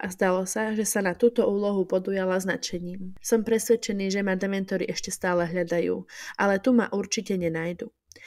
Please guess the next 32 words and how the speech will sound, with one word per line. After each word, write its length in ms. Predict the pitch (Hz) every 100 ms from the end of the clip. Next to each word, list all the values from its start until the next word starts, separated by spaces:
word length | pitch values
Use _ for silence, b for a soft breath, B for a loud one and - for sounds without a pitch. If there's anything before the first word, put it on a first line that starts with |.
| B B
Chcem 240 | - 262 254
sa 160 | 247
onedlho 480 | 214 214 214 214 196
ukázať 480 | 196 - 202 202 202
nejakým 400 | 196 190 - 202
muklom 400 | 196 - 185 190
ďaleko 400 | 185 185 185 180
od 60 | 185
Rockfortu, 520 | 185 - 185 185 226 233 B B -
aby 240 | 208 208
na 160 | 196 190
škole 320 | - 233 214
odvolali 560 | 190 180 190 190 185
bezpečnostné 720 | 175 180 - 180 185 180 190 185
opatrenia. 720 | 185 175 - 175 180 190 175 b
Pri 160 | - 254
našom 320 | 262 247 247
krátkom 400 | 233 240 262 277
stretnutí 880 | 247 202 185 190 180 - 190 208 208
som 240 | - 214
sa 160 | 202 185
k 160 | 185 190
jednej 160 | 214
veci 320 | 190 185 220
vôbec 320 | 190 170 190 180
nedostal. 640 | 160 170 - - 196 190 - _ _ _ 220
To 80 | 208
ja 160 | 202
som 160 | 214 196
ti 160 | 185
poslal 400 | - 165 - 165
blesk. 480 | 165 - - - -